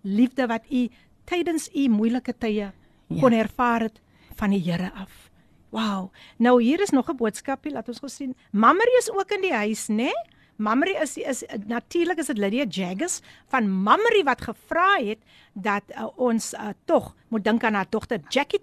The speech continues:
Speaker 1: Titus, uh, wat verjaar en dan, ek dink is Jackie Titus se dogter, klein Jamie Lee.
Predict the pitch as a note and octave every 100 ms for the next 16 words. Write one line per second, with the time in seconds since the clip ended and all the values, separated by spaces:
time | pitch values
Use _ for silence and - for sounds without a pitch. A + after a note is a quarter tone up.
0 | _ C#5+ A#4 G4+ B3 - _ _ _ _
1 | - A3+ G#3+ A3 A3+ F#3+ G3+ B3 C4+ -
2 | A3+ G#3+ G3 F#3 _ - F3+ A#3+ B3+ F#3+
3 | E3+ - A3 - D#4+ - E4 E4+ - F#3+
4 | D3 B3+ - - E4+ - _ C#4+ D4 C#4+
5 | A3 B3+ C4+ G#3 G3+ C4 C#4